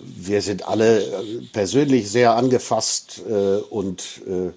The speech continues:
sowohl leicht erregbar als auch, äh, ja, kriegen auch alle so spontane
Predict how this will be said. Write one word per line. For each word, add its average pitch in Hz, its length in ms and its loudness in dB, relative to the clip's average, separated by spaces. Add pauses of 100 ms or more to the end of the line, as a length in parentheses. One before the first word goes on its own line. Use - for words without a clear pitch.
(440)
sowohl 104 380 -4
leicht 107 300 0
erregbar 117 720 2
als 101 320 0
auch, 98 460 -2
äh, 92 340 -2 (360)
ja, 92 260 0 (400)
kriegen 113 280 -4
auch 101 160 -4
alle 107 180 0
so 101 160 -2
spontane 104 760 2